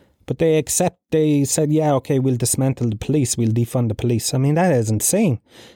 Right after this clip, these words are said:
The fact that these people, th-, like the civil disobedience, managed to achieve that, because if you were told two weeks ago, "Oh, yeah, a major city is gonna promise to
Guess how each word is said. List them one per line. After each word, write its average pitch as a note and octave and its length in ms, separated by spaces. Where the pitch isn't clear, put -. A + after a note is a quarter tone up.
The - 80
fact D#3 200
that C#3+ 120
these C#3 180
people, B2+ 540
th-, - 280
like A#2 120
the - 60
civil B2+ 280
disobedience, B2 680
managed B2 320
to A#2 280
achieve A#2 400
that, A#2+ 300
because A2 440
if D3 140
you D#3 80
were C3 100
told C3 380
two C#3+ 140
weeks D#3 260
ago, A#2 260
"Oh, B2 160
yeah, B2 300
a A2+ 160
major B2+ 260
city B2 320
is A2 80
gonna A#2 180
promise A#2+ 440
to A2 320